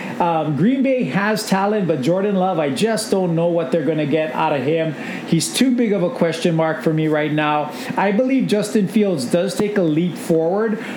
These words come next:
What that leap means, I, I, I still don't know. So that's kinda how I see it. I see Detroit and Minnesota as the two top teams,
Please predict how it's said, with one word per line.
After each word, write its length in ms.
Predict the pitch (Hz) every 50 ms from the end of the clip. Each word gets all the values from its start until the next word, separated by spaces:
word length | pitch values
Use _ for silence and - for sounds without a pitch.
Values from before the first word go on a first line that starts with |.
| - - - - - - - -
What 280 | 127 131 165 190 196 190
that 200 | 226 214 208 214
leap 300 | 214 208 220 220 214 -
means, 560 | 208 202 196 208 214 226 240 254 262 254 -
I, 420 | - - - 175 180 180 185 180 -
I, 420 | 180 170 175 180 180 180 165 175
I 60 | 180 -
still 280 | - - - 202 196
don't 240 | 196 196 185 175 165
know. 380 | 165 170 180 196 214 220 208 - - - - - - -
So 380 | - - 196 190 170 156 160 185 185
that's 340 | 160 143 202 233 247 247 -
kinda 240 | - 240 233 226
how 200 | 196 190 196 190
I 120 | 190 180 165
see 260 | - - 196 196 190
it. 80 | 185 170
I 100 | 165 160
see 300 | - - - 220 220 190
Detroit 480 | 147 165 156 - - - 202 202 196
and 120 | 190 175 175
Minnesota 540 | 180 180 175 - - - 180 180 180 175 175
as 200 | 165 151 135 131
the 80 | 143
two 200 | 123 - - 185
top 360 | 151 - - 180 170 160 - -
teams, 420 | - 175 170 165 160 151 -